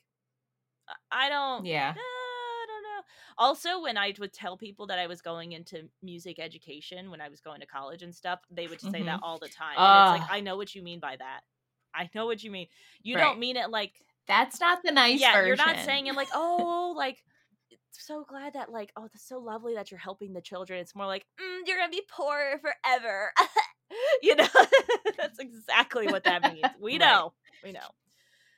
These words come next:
Speaker 1: <sighs> But, but it also could just be where I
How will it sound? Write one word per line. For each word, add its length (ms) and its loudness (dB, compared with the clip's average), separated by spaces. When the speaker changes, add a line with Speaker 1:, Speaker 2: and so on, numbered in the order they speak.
Speaker 1:
<sighs> 460 -12
But, 240 -12
but 160 -6
it 80 -4
also 240 -2
could 180 -14
just 200 -14
be 120 -12
where 300 -12
I 360 -8